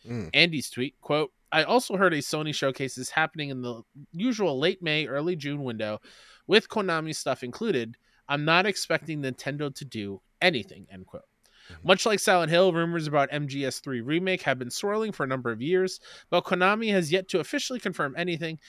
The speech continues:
Speaker 2: However, the company has previously expressed its desire to breathe new life into its beloved franchises. In the case of Silent Hill, Konami announced multiple new projects in collaboration with external partners.
Speaker 1: Kyle, I wanna know what
Speaker 2: Yes.
Speaker 1: you feel on this.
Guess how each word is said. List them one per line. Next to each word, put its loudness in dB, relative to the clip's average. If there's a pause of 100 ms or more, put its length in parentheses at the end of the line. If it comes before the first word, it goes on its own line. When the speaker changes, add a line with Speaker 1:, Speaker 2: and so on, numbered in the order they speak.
(220)
Speaker 2:
However, 8
the -2
company 0
has -6
previously -6
expressed -4
its -12
desire -2
to -14
breathe -6
new -6
life 0
into -8
its -10
beloved -6
franchises. -10 (400)
In -6
the -4
case -2
of -6
Silent -2
Hill, 0
Konami -4
announced -6
multiple -4
new -8
projects -2 (340)
in 0
collaboration 0
with -4
external -6
partners. -14 (880)
Speaker 1:
Kyle, 8 (640)
I 8
wanna 8
know 10
what 10
Speaker 2:
Yes. 2
Speaker 1:
you 6
feel 4
on 6
this. 0